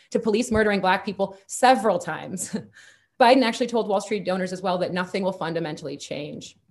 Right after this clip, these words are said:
As bad as this sounds, while Trump is on his way out of the White House, the factors that drove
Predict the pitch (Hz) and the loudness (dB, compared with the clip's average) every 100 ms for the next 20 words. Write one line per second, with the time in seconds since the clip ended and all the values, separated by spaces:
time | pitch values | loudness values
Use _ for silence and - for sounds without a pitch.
0 | _ _ _ _ _ - 240 185 196 240 | _ _ _ _ _ -2 0 4 4 6
1 | 277 254 247 - 165 180 247 - 233 220 | 4 0 -2 -2 -2 0 -2 -2 -4 -2
2 | 226 262 254 233 226 214 190 170 208 214 | -2 -2 0 0 0 0 2 2 0 -2
3 | 180 170 196 226 240 - - - _ - | 0 0 0 -2 -2 -8 -20 -20 _ -8
4 | 220 226 262 269 262 208 208 220 247 262 | -2 -2 -2 -2 -4 -4 0 4 4 4